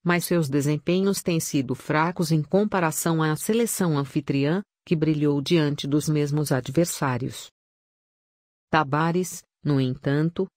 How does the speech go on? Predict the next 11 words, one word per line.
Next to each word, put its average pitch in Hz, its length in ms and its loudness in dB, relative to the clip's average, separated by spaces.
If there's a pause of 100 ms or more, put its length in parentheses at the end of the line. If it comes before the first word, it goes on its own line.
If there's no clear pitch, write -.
(100)
não 165 240 2
está 165 300 0
muito 180 400 -2
preocupado 156 680 0
com 139 180 -2
as 135 140 -2
primeiras 156 560 0
apresentações 156 840 -2
da 131 120 -2
seleção 151 600 -2
celeste. 139 680 -2